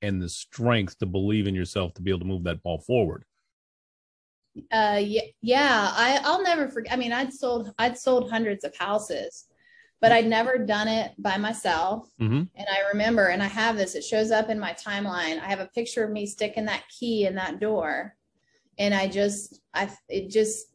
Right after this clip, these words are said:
Speaker 2: I felt like I could do anything. I, I, I really felt empowered, like I could accomplish or do anything.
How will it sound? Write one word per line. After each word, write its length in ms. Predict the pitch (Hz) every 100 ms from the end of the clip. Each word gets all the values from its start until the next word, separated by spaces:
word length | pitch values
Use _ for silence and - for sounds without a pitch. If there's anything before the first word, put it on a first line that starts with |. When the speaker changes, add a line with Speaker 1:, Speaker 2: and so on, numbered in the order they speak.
| -
Speaker 2:
I 60 | 190
felt 280 | - 226
like 180 | 226 226
I 120 | 208
could 160 | 208 202
do 180 | 196 185
anything. 880 | - 202 214 214 214 214 214 220 214
I, 420 | - 190 127 175 -
I, 60 | 190
I 60 | 196
really 240 | 214 220
felt 560 | 214 202 196 208 - -
empowered, 680 | - 202 202 185 220 220 165
like 200 | 175 185
I 160 | 190 196
could 160 | 208 202
accomplish 540 | - 202 214 220 214
or 80 | 190
do 180 | 196 202
anything. 640 | 214 226 202 196 190 190